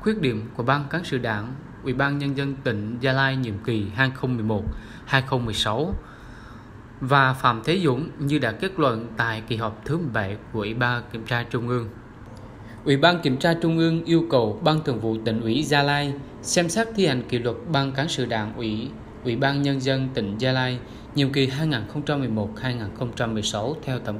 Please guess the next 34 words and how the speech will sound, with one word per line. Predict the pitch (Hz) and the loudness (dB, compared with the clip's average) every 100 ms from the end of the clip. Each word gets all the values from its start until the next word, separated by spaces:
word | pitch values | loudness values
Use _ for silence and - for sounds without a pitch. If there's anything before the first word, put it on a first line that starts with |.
| 127 | 0
quyền. | 117 95 - - - - - - - - - - - - - | 0 -2 -8 -14 -14 -14 -14 -14 -16 -16 -16 -16 -16 -6 0
Tiếp | 208 214 | 0 6
theo, | 170 156 151 - - - - - - - - - | 6 6 2 -6 -14 -14 -14 -16 -16 -16 -16 -10
xem | - 185 170 | 0 2 4
xét | 214 214 220 | 0 -2 2
thi | 190 | 4
hành | 147 117 123 | 4 0 0
kỷ | 123 | 0
luật | 123 - - - | 0 -2 -10 -10
Nguyễn | 139 120 127 175 | -2 0 0 0
Văn | 175 165 | 0 2
Thử, | 127 123 156 - | 0 0 -6 -2
nguyên | 135 135 131 | 2 2 4
Phó | 131 | 2
Bí | 156 165 | 4 2
thư | 175 170 165 | 4 4 4
Thường | 123 107 | 0 -2
trực | 120 110 - | -4 -4 -2
Tỉnh | 113 113 107 | -2 0 -2
ủy | 107 104 - | -4 -6 -2
Đắk | 151 156 | -2 2
Nông. | 139 131 - - - - - - - | 2 0 -6 -12 -16 -16 -16 -16 -6
Ủy | 143 139 | 0 4
ban | 175 | 4
Kiểm | 170 131 | 2 0
tra | 131 165 165 | 4 2 4
Trung | 165 | 4
ương | 160 160 131 | 4 4 4
đã | - | 2
xem | - 151 | 2 0
xét | - 196 | 0 0
các | 202 196 | 0 0
vi | 165 160 | 2 2
phạm, | 143 113 | 2 -2